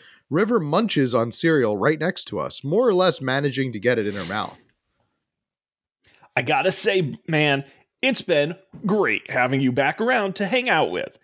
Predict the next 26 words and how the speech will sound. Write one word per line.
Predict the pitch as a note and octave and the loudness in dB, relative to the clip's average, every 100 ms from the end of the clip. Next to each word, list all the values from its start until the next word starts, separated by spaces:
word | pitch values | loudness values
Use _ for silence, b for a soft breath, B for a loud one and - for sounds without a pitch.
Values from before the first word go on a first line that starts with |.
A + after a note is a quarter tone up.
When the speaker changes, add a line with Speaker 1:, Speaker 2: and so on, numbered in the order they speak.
| _ | _
Speaker 2:
Things | - D#4 | -4 0
have | A3 | 0
been | F3 F3+ F3+ _ _ | 0 0 -2 _ _
so | - - E3 | -6 0 0
busy | C3 A#2 B2 | 2 2 2
with | C#3 | 0
work | C3+ B2+ - - _ - | 0 -2 -2 -14 _ -2
and | E3+ D3 | -2 0
fitness | E3+ F3+ G3 - _ _ | -2 -2 -4 -6 _ _
and | C#4 D#3 D#3 | 0 2 2
the | |
kids. | G3 B3 F#3+ G#2 - b b b - | 0 0 0 -2 -6 b b b -2
I | C3+ | 0
just | A2 | 0
haven't | A2+ A#2 | 0 0
had | D3 D3+ | 0 0
time | F#3 D3 C3 B2+ _ - | 0 2 0 -2 _ -4
to | F3+ | -2
really | C4 C#4+ | 0 0
go | B3 | 0
out | B3+ C4+ A#3+ _ | 0 0 -4 _
and | - A#3+ | -2 2
get | D3 - | 0 2
to | D3+ | 2
know | C#3+ | 2
people. | C3 A#2+ - C#2+ - | 2 0 0 -6 -10